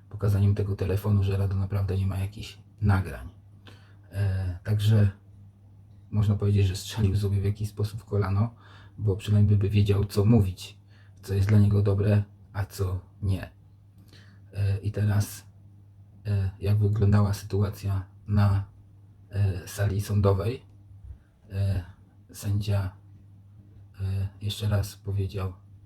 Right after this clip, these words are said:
o tym, aby Rado przeprosił kobietę, która została i pomagała mu na sprawie tłumaczyć. E, co jest ciekawe, e,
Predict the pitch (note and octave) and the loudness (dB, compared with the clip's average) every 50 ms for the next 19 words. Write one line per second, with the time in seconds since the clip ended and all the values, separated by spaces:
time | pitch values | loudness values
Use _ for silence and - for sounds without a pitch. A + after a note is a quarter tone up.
0 | - - - F2+ F#2+ G2 - G2 F#2+ F#2 F#2+ - - - - - - - - - | -20 -18 -12 -8 -8 -6 -6 -6 -6 -6 -8 -10 -16 -20 -20 -20 -20 -20 -20 -20
1 | - - - - F#2 G2 F#2+ F#2+ G2 - - - - - - - - - - G2 | -20 -20 -14 -8 -4 -2 0 0 0 -2 -4 -10 -20 -20 -20 -20 -20 -14 -8 -2
2 | G#2 G#2+ G#2+ G2+ F#2+ - - G#2 - G2+ G2 F#2+ - - G2 F#2+ F#2 - - - | 0 0 0 0 -4 -8 -10 -10 -6 -6 -6 -4 -4 -4 -6 -6 -8 -10 -16 -20
3 | - - - - - G2+ G2+ G#2+ G2 G2 F#2+ - G2 G#2 G#2 F#2+ F#2 - - - | -20 -20 -16 -8 -4 0 0 2 2 0 -2 -2 0 0 0 0 0 -4 -4 -2
4 | G#2+ G#2 G#2 G2+ G2 G2 - G2+ G2+ G2+ G2+ G#2 G2+ G2 F2+ F2 F2+ F#2 F#2 F#2 | 0 0 0 0 -2 -4 -4 -2 0 0 0 0 0 -2 -2 -6 -8 -10 -8 -6
5 | G2 G2 - - G#2 G2 F#2+ F#2+ G2 F#2+ F#2+ - - - - G#2 G2+ F#2 F2 - | -6 -8 -8 -6 -6 -6 -4 -2 -2 -2 -4 -6 -8 -4 0 0 0 0 -2 -6
6 | - - - - - - - - - - - - - - - - - - - - | -12 -16 -18 -18 -20 -20 -20 -20 -20 -20 -20 -20 -20 -20 -20 -20 -20 -20 -20 -20
7 | - - - - - G2 G2 F#2+ G2+ G2+ G2+ G#2 F#2+ F#2 F2+ - - - - - | -20 -20 -20 -10 -4 -2 0 2 2 4 4 4 2 2 -2 -6 -12 -20 -20 -20
8 | - - - - - - - - - - - - - - - - - - - - | -20 -20 -20 -20 -20 -20 -20 -20 -20 -20 -20 -20 -20 -18 -18 -18 -18 -20 -20 -20
9 | - - - B2+ B2 - - - C3+ - A#2 G#2 F#2 E2+ - - - - - - | -20 -12 -6 -6 -6 -6 -6 -10 -4 0 2 2 2 0 -4 -12 -14 -18 -20 -20
10 | - - - - - - - - - - - - - - - - - - - - | -20 -20 -20 -20 -20 -20 -20 -20 -20 -20 -20 -20 -20 -20 -20 -20 -20 -20 -20 -20
11 | - - - - - - - - - G2+ G2 G2 G2 G2 F#2+ F#2+ G2 F#2+ F#2 F#2 | -20 -20 -20 -20 -20 -20 -20 -14 -8 -4 -2 0 0 2 0 0 0 -2 -2 -4
12 | F#2 | -6